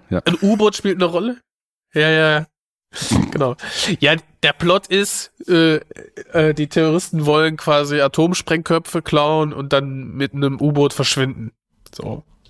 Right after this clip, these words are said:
Speaker 2: Und Steven Seagal vereitelt natürlich den Plan, ballert U-Boot kaputt und, äh, rettet den Tag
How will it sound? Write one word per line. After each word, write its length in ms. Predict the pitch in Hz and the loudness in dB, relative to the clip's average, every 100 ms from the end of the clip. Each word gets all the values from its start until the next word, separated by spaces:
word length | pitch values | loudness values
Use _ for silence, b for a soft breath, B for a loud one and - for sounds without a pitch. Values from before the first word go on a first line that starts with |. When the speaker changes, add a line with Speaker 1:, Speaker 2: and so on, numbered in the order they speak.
| B B | B B
Speaker 2:
Und 120 | 131 | -4
Steven 260 | 131 139 143 | -2 0 0
Seagal 340 | - 139 143 | 0 2 2
vereitelt 400 | 151 110 143 147 | 2 0 0 0
natürlich 360 | 139 139 151 147 | -2 0 0 0
den 160 | 151 143 | -2 -2
Plan, 400 | 147 139 139 139 | 0 2 2 0
ballert 260 | 135 135 | 0 2
U-Boot 320 | 131 139 139 - | 0 0 0 -2
kaputt 420 | 131 139 135 - | -2 0 -2 -4
und, 420 | 117 123 123 - | -8 -8 -8 -8
äh, 40 | 117 | -4
rettet 540 | 120 120 127 - - | -2 -2 -2 -4 -4
den 120 | 131 | -4
Tag 380 | - 131 135 - | 0 2 0 -4